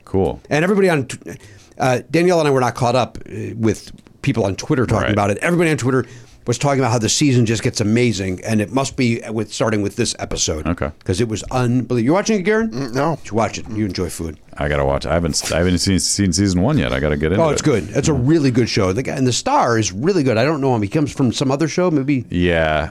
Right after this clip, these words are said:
Speaker 1: I know. It's
Speaker 3: Shameless?
Speaker 2: Is it Shameless?
Speaker 1: Yeah.
Speaker 3: Yeah.
Speaker 1: I think it's, he's one of those guys that, like, I didn't realize he had become famous until I saw, like,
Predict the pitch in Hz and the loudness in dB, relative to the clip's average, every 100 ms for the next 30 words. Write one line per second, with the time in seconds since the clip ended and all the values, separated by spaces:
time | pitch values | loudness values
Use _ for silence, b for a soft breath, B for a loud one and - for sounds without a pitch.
0 | - 92 104 98 92 - 160 320 359 415 | -6 -2 2 2 2 0 -4 -4 -2 0
1 | - - - 139 131 127 180 185 208 95 | -2 -4 -2 0 0 2 2 4 2 2
2 | 80 76 - 73 76 - 110 120 190 185 | 2 0 -4 -8 -8 -2 0 0 0 -2
3 | - - 117 139 175 190 165 - 127 127 | -6 -8 -2 0 2 0 0 0 0 0
4 | 107 104 95 92 95 104 98 87 95 90 | 0 0 0 0 2 2 2 2 4 4
5 | 85 - - 80 78 73 - - - 85 | 2 0 0 2 0 -2 -14 -20 -6 -2
6 | 95 73 - 87 80 71 65 - - 78 | -2 -2 -2 -2 0 0 -2 -4 -6 -6
7 | 76 82 76 73 71 92 76 71 69 | -4 0 0 0 0 0 0 0 -2